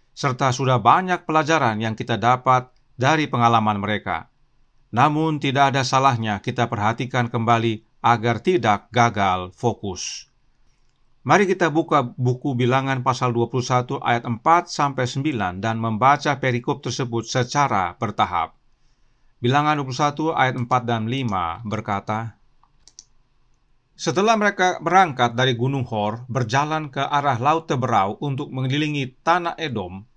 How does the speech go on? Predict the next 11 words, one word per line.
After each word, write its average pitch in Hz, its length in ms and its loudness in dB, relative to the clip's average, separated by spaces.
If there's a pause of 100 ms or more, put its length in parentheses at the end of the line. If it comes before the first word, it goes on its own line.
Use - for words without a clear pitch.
maka 127 320 0
bangsa 165 400 0
itu 170 400 -2
tidak 170 320 0
dapat 151 320 0
lagi 135 320 -2
menahan 127 400 0
hati 127 240 -2
di 110 80 -6
tengah 113 400 -4
jalan. 98 400 -4